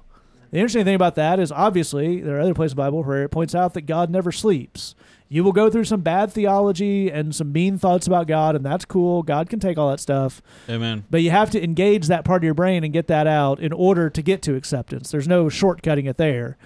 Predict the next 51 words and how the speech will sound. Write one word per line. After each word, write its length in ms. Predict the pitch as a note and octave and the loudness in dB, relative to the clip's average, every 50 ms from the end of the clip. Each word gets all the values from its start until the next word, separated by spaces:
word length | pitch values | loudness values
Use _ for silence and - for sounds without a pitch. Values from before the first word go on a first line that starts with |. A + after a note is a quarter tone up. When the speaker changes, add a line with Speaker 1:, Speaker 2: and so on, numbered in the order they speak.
| - - - - - _ - | -20 -20 -20 -20 -10 _ 0
Speaker 1:
There's 220 | D#3 E3 - - | 0 0 2 2
shortcutting 420 | F#3 G3+ G#3 G3 - G3 F#3+ F3+ D#3+ | 2 2 2 2 2 0 0 0 0
to 120 | - F3 | 0 -2
pretend 420 | - E3 C#3+ - F3 A#3 D#4+ F4+ C4 | 0 -2 -2 -2 -2 -2 -2 -2 -2
to 80 | A3+ | -2
be, 220 | D#3+ D#3 D3 D3 - _ - - - | 0 0 -2 -2 -6 _ -20 -10 -6
to 100 | - D#3+ | -4 -4
accept 320 | C#3+ - - D#3+ C#3+ - | -4 -2 -2 -4 -2 -4
something, 500 | - D#3 C3 C3+ - C#3+ C3+ C3+ - - - - - _ _ - | -4 -6 -6 -6 -4 -6 -6 -6 -8 -10 -12 -16 -20 _ _ -8
and 140 | C#3+ C#3 | -4 0
that 220 | D3+ F3 G3 G#3 F3+ | 2 4 4 4 4
leads 400 | F#3 F#3 G3 G3 G3 F#3 E3+ - | 2 2 4 4 2 0 -2 -2
to 180 | - D#3+ D#3 D3 | -2 0 0 0
a 120 | C3+ B2+ | 0 -4
truly 680 | B2+ - - - C#3+ D3+ E3+ G3 G#3 G3+ G3+ G3+ G3+ F3+ | -6 -8 -8 -4 0 2 4 6 6 6 6 4 2 2
epic 340 | E3+ E3+ E3+ - F3+ F3 - | 0 0 0 0 -2 -2 -2
freak 300 | - F#3 F3 F3+ E3+ D3+ | -2 0 0 0 0 0
out 260 | C#3+ C3+ C#3+ D#3 - | 0 0 0 0 0
later 240 | D#3+ D3 D3 D#3+ D#3 | 0 0 2 2 2
on 120 | D#3 D#3 | 2 2
down 180 | D3+ D#3+ D#3 D#3+ | 0 0 0 0
the 80 | D#3 D#3 | 2 2
line. 440 | D#3 D#3+ D3+ C#3 C3 C3+ C3+ C3+ - _ _ _ - _ _ - | 2 2 0 0 -2 -4 -6 -8 -12 _ _ _ -20 _ _ -6
So 140 | - D3+ | 0 2
we 60 | D3+ D3 | 2 4
wanna 200 | D3+ F#3+ G3 F#3+ | 4 4 2 2
spare 240 | - - F3+ E3+ | 0 0 2 2
you 120 | E3 D#3+ D3+ | 4 4 4
that. 260 | D3+ D3 D3 C#3+ C#3 | 4 4 2 2 0
And 140 | D#3 D3 C#3+ | -2 0 0
as 240 | C#3+ C#3 C3+ C3 - | 0 0 0 -2 -4
Jed 340 | D#3+ C3+ E3+ F3 F3+ D#3+ | -2 0 2 2 2 0
said, 320 | D3 - E3 D#3 D#3 D3+ D3 | 0 0 2 4 4 4 2
if 100 | D3 - | 0 0
you 60 | D3 | 0
have 300 | D3 D#3 D3+ C#3+ C3 - _ _ _ - _ _ | 2 2 2 0 -2 -6 _ _ _ -20 _ _
further 280 | - - G3 G3+ F#3+ F#3+ | -2 0 2 2 2 2
questions 340 | - G3+ G3 F#3 - E3+ | 2 2 2 2 0 0
on 140 | F#3 F3+ F3 | -2 0 0
this, 240 | E3+ F3+ F3 F3 E3+ | 0 0 0 0 0
just 220 | - E3+ E3+ - | -2 -2 -2 0
wanna 140 | F3 E3+ D#3 | 0 0 0
vent, 420 | C#3+ C#3+ D#3 D#3 D#3 D3+ D#3 - D3+ | 0 0 0 0 0 -2 -4 -6 -4
just, 280 | D3 D#3 D3 - - | -4 -4 -4 -2 0
uh, 140 | D3 C#3+ C#3+ | 0 0 2
want 160 | C#3 D3 D3+ - | 0 0 -2 -2
somebody 200 | D#3 D3+ C#3+ C#3 | 0 0 0 0
to 40 | |
pray 180 | C3+ D3+ D3+ C#3+ | 0 0 0 0
for 260 | C#3+ - D3 C#3+ C#3+ | 0 0 0 2 2
you, 240 | C#3 C#3 C#3 C3+ C3 | 2 2 2 0 -2